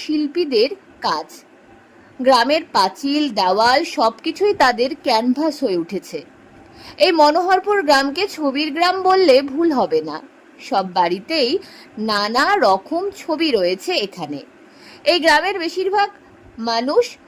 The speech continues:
রাজবংশী, অসম্ভব সুন্দর সেই সব ছবি। প্রত্যেকটি ছবিতেই রয়েছে কোনো না কোনো সামাজিক বার্তা, এছাড়া বিভিন্ন দেবদেবীর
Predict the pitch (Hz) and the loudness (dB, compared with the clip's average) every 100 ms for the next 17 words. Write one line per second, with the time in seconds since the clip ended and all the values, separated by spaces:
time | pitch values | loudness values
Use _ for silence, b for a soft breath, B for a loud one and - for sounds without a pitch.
0 | - - 220 247 254 240 202 196 - - | -20 -4 2 2 2 -2 -4 -4 -10 -12
1 | 170 240 _ _ _ - - 294 294 381 | -12 -12 _ _ _ -16 -2 -2 0 0
2 | 381 392 415 - - 330 320 330 277 285 | 0 0 -2 -2 -10 -8 2 2 4 2
3 | - B B - - 277 277 330 285 226 | -2 B B -16 -2 -2 -2 0 0 -2
4 | - 208 160 170 - - - 220 220 240 | -6 -6 -6 -10 -16 -20 -4 -4 -2 -6
5 | 247 233 254 214 247 285 349 349 370 381 | -6 -8 -6 -6 -4 -4 -2 -2 -2 -2
6 | 403 349 330 359 370 370 392 - 330 320 | -6 -4 -4 -2 -2 -2 -6 -4 -2 -2
7 | 339 370 302 339 370 - 170 - B B | -4 -8 -2 -2 -2 -6 -8 -10 B B
8 | B B 254 269 349 403 403 311 359 381 | B B -4 0 2 2 2 -2 -4 -4
9 | 392 269 254 220 285 359 | -4 -2 -2 -4 -4 -4